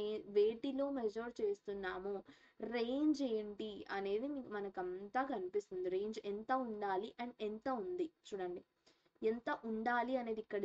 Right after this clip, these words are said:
ఇస్తారు, ఎంత ఉంది అనేది ఇక్కడ ఉంటుంది. So అలా అనేది మనకు మొత్తం all albumin, proteins, bilirubin, bilirubin ఎక్కువైంది అనుకోండి జాండీస్ అని, ఉండాల్సిన దానికంటే ఇప్పుడు if it is like one point two ఉన్నా,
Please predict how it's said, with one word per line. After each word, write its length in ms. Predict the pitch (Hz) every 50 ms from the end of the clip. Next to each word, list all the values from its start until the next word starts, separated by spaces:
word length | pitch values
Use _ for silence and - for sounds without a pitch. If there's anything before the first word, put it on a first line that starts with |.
| 196
ఇస్తారు, 300 | - - 208 208 240 262 254 220 220
ఎంత 180 | 214 226 226 - 269 - - 226
ఉంది 220 | 220 226 240 269 262 240
అనేది 220 | 214 202 226 233 233 -
ఇక్కడ 160 | - 190 185 - -
ఉంటుంది. 360 | - - 190 185 185 180 - - - _ _ _ _ - -
So 80 | 311 - - _ - 233 233
అలా 200 | 220 233 262 294 330 349 330 285
అనేది 280 | 240 226 220 220 262 294 285 247
మనకు 240 | 220 226 226 - 262 233 220
మొత్తం 160 | 202 - _ _ _ _ _ - 311 294 262 - _ - 208
all 240 | 208 214 233 233 226 226 208 208
albumin, 500 | 208 208 220 208 220 226 220 220 214 214 214 - -
proteins, 640 | 220 220 214 226 226 226 - 233 226 214 214 202 196 202
bilirubin, 840 | 196 196 214 220 226 254 254 269 254 240 226 226 208 214 214 214 208 214 - _ _ _ _ _ _ _ _ _ - 233
bilirubin 640 | 233 233 262 269 302 311 311 277 269 240 269 269 269 262
ఎక్కువైంది 440 | 254 - - 262 247 247 247 247 240
అనుకోండి 400 | 233 233 220 226 226 214 208 208 208 196 -
జాండీస్ 500 | 220 220 208 208 214 226 233 254 254 247 247 214
అని, 120 | 196 196 - - - 220
ఉండాల్సిన 540 | 214 214 226 233 240 240 247 254 - 254 254 247 240
దానికంటే 540 | 240 233 233 233 233 233 220 220 226 269 311 359 - _ _ _ _ _ - 240
ఇప్పుడు 180 | 226 233 247 285 302 285 262
if 80 | - - 240
it 80 | 226 254 254
is 100 | 262 254 254 247
like 140 | 233 226 226 214
one 100 | 214 214 220 -
point 220 | 240 240 247 247 240 -
two 80 | 262 262 254 254
ఉన్నా, 260 | 247 240 240 240 247